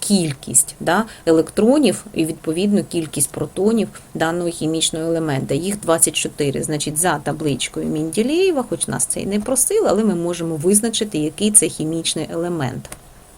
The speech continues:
Скориставшись табличкою, двадцять четвертий за номером, це буде хром.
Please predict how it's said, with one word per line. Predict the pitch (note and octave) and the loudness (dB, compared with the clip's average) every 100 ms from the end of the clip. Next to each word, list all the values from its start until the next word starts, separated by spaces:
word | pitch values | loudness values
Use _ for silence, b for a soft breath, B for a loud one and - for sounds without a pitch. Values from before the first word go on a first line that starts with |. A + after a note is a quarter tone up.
| - - - - B B B B - | -20 -20 -20 -20 B B B B -20
Скориставшись | - G#3 G#3 - E3 - F3+ | -2 2 4 4 2 2 0
табличкою, | - C4 E4+ A4+ - - E4 | 0 0 4 4 4 0 0
двадцять | G#3 G#3 G3+ G3+ | 4 4 4 0
четвертий | G3+ G3 E3 D3+ D#3+ | -2 2 2 2 0
за | E3 E3 | 0 2
номером, | G#3 E4 F4 D#4 D#4 | 4 4 2 2 0
це | - E4+ | 0 -2
буде | D4+ A#3+ A#3 | 0 0 -2
хром. | G#3+ A3 G#3 G#3 | 0 2 4 4